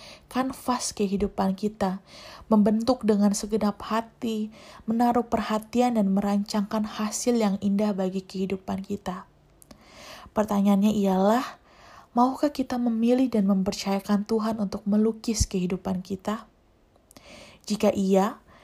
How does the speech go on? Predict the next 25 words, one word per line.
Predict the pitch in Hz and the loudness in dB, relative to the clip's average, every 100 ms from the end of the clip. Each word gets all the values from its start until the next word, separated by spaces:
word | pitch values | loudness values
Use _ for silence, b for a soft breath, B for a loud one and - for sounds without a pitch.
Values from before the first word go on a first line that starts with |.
| B B B _ | B B B _
marilah | 220 220 233 254 | 0 4 4 2
kita | - 220 | -2 -2
mempercayakan | 220 214 208 - 214 190 208 196 | 0 0 0 -4 -6 0 0 2
Tuhan | 220 214 220 220 233 | 0 -2 -2 -2 0
dalam | 202 185 185 | 0 0 0
setiap | 190 - - 214 214 | -2 -4 -2 -2 -2
proses | - 220 214 240 220 208 | -4 -4 -2 -2 -2 -2
yang | 190 | 0
membentuk | 185 190 220 262 262 240 | 2 2 0 -2 -4 -6
kita. | - 196 - 190 B B B B B B | -4 -8 -6 -10 B B B B B B
Kita | - 208 202 | -10 -2 2
menjawab | 202 202 226 226 | 4 4 4 2
panggilan | 226 226 220 220 233 240 | 2 0 4 4 4 2
untuk | 226 202 208 - | -2 -4 -6 -4
taat | 226 - 240 233 | -4 0 -2 0
dan | 196 196 | 0 0
bersaksi | 202 - 233 - | -2 -6 -6 -4
dalam | 202 190 190 190 | 0 2 2 0
kehidupan | - 190 190 - 196 196 | -4 -4 -4 -4 -6 -4
kita, | 202 - 190 202 B B B B B | -8 -6 -8 -8 B B B B B
dan | 220 | 2
menyerahkan | 214 226 226 226 - 233 214 | 2 4 2 2 0 -2 -2
kepada | - 202 202 | -2 0 0
Tuhan | - 226 208 220 196 190 B B B B | 0 -2 -2 -2 -2 -2 B B B B
untuk | 226 202 | -4 -2